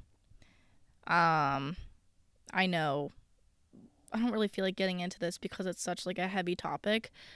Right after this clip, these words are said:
but it is one of the most harmful th-, parts about the internet is how easily it can be to stalk someone virtually, and then it can get into, like, physically stalking them.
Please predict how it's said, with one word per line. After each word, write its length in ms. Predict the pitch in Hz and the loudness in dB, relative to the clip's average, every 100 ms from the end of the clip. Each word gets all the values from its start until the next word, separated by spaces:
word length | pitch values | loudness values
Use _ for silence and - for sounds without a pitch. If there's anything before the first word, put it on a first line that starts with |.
| - - | -20 -4
but 240 | 175 190 | 4 6
it 160 | 185 190 | 6 2
is 460 | - 160 165 170 - - - _ - - - | 2 2 2 0 -6 -12 -20 _ -20 -18 -12
one 220 | 190 175 170 | -2 0 2
of 200 | 170 - | 0 0
the 60 | |
most 240 | 165 156 - | 0 0 0
harmful 340 | 160 - 160 | -2 -2 -4
th-, 100 | - - | -6 -2
parts 240 | 165 165 | 0 0
about 180 | - 160 | -2 -2
the 140 | 170 | -4
internet 380 | 160 160 165 - - _ _ _ _ _ _ - _ - - | -4 -4 -2 -4 -8 _ _ _ _ _ _ -20 _ -20 -8
is 160 | 220 202 | -6 0
how 220 | 196 185 | 2 2
easily 500 | 180 175 175 170 - 175 - | 0 -4 -2 -4 -6 -14 -8
it 120 | 196 | -6
can 180 | - 190 | -2 -2
be 360 | 165 165 165 196 _ _ _ _ _ _ _ _ - | 0 -2 -2 -6 _ _ _ _ _ _ _ _ -4
to 140 | - | -2
stalk 340 | 220 202 165 - | 2 4 2 2
someone 480 | 185 175 165 170 - - - - - | 0 2 0 -2 -4 -12 -20 -20 -6
virtually, 760 | - 262 254 269 247 240 240 226 | 8 10 10 6 6 6 6 4
and 220 | 180 175 | 2 2
then 460 | 170 165 165 165 233 _ _ _ _ _ _ _ _ _ _ - | 2 0 -2 -6 -10 _ _ _ _ _ _ _ _ _ _ -2
it 140 | 190 | -2
can 160 | - 180 | -2 -2
get 160 | 170 | 0
into, 300 | 170 175 - | -2 -4 -4
like, 220 | 151 - | -4 -4
physically 500 | - - 226 233 233 | -2 0 0 2 2
stalking 480 | 226 214 196 - 196 | 2 4 2 2 0
them. 380 | 180 175 175 | 2 4 2